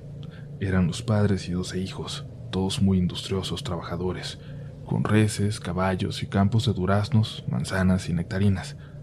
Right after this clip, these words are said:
por lo que estaban acostumbrados al trabajo rudo de los campos, de los bosques y demás terrenos de cultivo. Los hijos mayores un día decidieron visitar la Zona del Silencio y se juntaron con otros amigos. Serían más o menos entre seis y ocho personas las que fueron.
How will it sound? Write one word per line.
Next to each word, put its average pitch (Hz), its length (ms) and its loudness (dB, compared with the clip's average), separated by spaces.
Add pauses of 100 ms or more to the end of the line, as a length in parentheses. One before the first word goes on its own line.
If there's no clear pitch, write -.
(260)
por - 120 2
lo 104 80 2
que - 80 0
estaban 139 300 8
acostumbrados 101 600 4
al 92 100 0
trabajo 92 420 -2
rudo 98 280 0
de 87 80 -4
los - 160 -6
campos, - 500 -2 (560)
de - 80 -2
los - 180 -2
bosques 95 460 -2
y - 60 -4
demás 92 280 2
terrenos 110 360 6
de - 80 -4
cultivo. - 500 -6 (1400)
Los 95 260 2
hijos 113 240 4
mayores 107 420 6
un 110 80 8
día 104 140 6
decidieron 95 480 4
visitar 98 440 0
la 95 100 0
Zona 95 240 2
del 85 100 0
Silencio 90 600 -2 (440)
y 113 80 2
se 110 120 0
juntaron 120 380 8
con 104 180 2
otros 104 260 -2
amigos. - 540 -2 (680)
Serían 110 340 4
más 127 240 8
o 139 40 8
menos 147 260 8
entre 117 240 4
seis 110 380 2
y 98 40 2
ocho 92 200 -2
personas 92 440 0
las - 120 -8
que - 100 -8
fueron. 87 400 -4